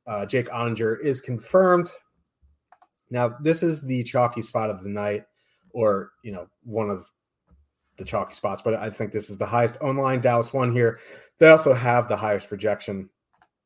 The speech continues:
per stokastic dot com's projections. They're also cheaper than, you know, Tampa one, who has the second highest, um, projection,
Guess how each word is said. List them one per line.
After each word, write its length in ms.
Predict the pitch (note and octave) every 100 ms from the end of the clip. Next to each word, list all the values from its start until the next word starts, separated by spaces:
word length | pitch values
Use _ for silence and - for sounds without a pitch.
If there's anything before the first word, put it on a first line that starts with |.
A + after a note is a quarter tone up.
| _ - -
per 220 | C3 A2+
stokastic 640 | - A2+ - A2 G#2 G#2
dot 180 | G#2+ G#2
com's 320 | - G#2 G2
projections. 760 | - G#2 B2+ B2 - A#2 A2 - _ _ _ -
They're 140 | C3+
also 320 | C3 C3 B2
cheaper 580 | G#2+ - B2 A2+ G#2+ - _ _ -
than, 340 | A2 G#2 G#2
you 100 | A#2
know, 140 | G#2 G2
Tampa 300 | A#2+ G#2 G2+
one, 200 | G#2 G2+
who 160 | G#2
has 200 | G#2 G2
the 140 | G#2 G2+
second 380 | - A2+ G#2 G2
highest, 480 | G2+ G2 G2 - _ _ _ _ _ -
um, 500 | G2 F#2+ F2+ G2 G2+ _ _ -
projection, 640 | A#2 G#2+ G#2 - G2 F#2+